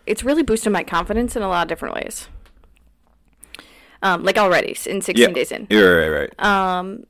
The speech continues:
Speaker 1: Sean and I have each had a couple events we've gone to that we obviously couldn't drink at. Oh, wait.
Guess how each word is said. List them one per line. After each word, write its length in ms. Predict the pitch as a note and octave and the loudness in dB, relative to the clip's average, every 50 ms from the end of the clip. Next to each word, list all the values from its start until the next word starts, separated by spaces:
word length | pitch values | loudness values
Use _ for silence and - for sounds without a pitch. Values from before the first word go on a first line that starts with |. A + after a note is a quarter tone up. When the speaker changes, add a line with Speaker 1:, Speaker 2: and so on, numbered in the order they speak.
| _ _ | _ _
Speaker 1:
Sean 260 | - - - A3 A3+ A#3 | -8 -2 0 0 2 2
and 240 | A#3 A#3+ B3 A#3+ A#3 - | 2 2 0 0 -2 -2
I 20 | |
have 140 | G3 G#3 F#3+ - | -4 -4 -2 -2
each 240 | G3+ G#3+ G#3 - - | -4 -4 -2 -2 0
had 280 | A3 G#3 G3 G3 F#3+ - G#3+ | 2 2 2 2 0 -2 -4
a 20 | |
couple 260 | G3 - G3+ - G3+ G3 | -4 -2 -2 0 0 2
events 280 | F#3+ F#3 F3+ F3+ - | 2 0 -2 -2 0
we've 160 | F#3 F#3+ F3+ | -2 -2 -2
gone 220 | F#3 F#3 F3+ F3+ F3 | -2 -4 -4 -4 -4
to 320 | - F3+ F3+ F3 F3+ - - | -6 -6 -6 -6 -6 -6 -4
that 180 | F#3 F3 - - | -4 -4 -2 -2
we 200 | F3 F3 E3+ - - | -4 -4 -4 -2 -2
obviously 300 | E3+ E3+ F3 - - F3+ | -2 -2 -2 -6 -8 -6
couldn't 180 | - G3 G3+ | -6 -6 -4
drink 180 | - D#3+ - - | -4 -6 -6 -6
at. 180 | - - - - - - - - - | -10 -12 -12 -14 -18 -18 -20 -4 0
Oh, 120 | A#3+ A#3 G#3+ | 2 2 4
wait. 260 | G3 - - - - | 2 0 -2 -2 -10